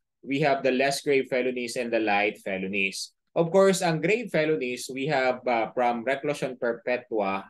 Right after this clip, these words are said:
hanggang sa, sa fines and class na six hundred pesos. Sa less grave felonies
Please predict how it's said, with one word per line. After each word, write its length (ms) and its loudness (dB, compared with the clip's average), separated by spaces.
hanggang 560 0
sa, 400 -2
sa 160 0
fines 400 2
and 160 -4
class 560 -4
na 80 -2
six 320 -4
hundred 400 -2
pesos. 640 -2
Sa 160 2
less 320 2
grave 320 2
felonies 400 -2